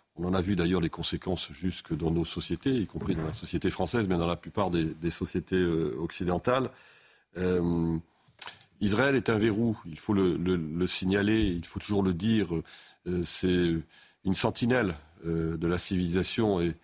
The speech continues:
et, et, et de l'Occident dans une région du monde qui est tout sauf, euh, c'est le moins qu'on puisse dire, euh, démocratique. Le problème est de savoir maintenant, euh,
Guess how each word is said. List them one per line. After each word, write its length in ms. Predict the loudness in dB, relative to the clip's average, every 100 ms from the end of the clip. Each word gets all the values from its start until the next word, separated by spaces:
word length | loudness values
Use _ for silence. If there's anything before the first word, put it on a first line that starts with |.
| -20 -20 _ 0
et, 100 | 2
et, 440 | 2 2 2 2
et 60 | 2
de 100 | 4
l'Occident 560 | 2 0 -2 0 0
dans 180 | 2 0
une 480 | 0 0 2 2 0
région 360 | 0 0 2 2
du 120 | 2
monde 240 | 2 0
qui 140 | -2 -4
est 100 | -2
tout 200 | -4 -2
sauf, 420 | 0 0 -2 -4
euh, 140 | -4 -6 _ _ _
c'est 80 | -2
le 60 | 0
moins 140 | 0
qu'on 140 | 0 -4
puisse 200 | -4 0
dire, 280 | 0 2
euh, 100 | 0 -2 -12 -20 _ -10
démocratique. 840 | -2 2 2 2 0 0 -2 0 0
Le 840 | -2 -6 -20 -20 _ _ _ -12
problème 240 | -2 2 2
est 40 |
de 40 |
savoir 260 | 0 2 2
maintenant, 460 | 2 2 2
euh, 40 | 2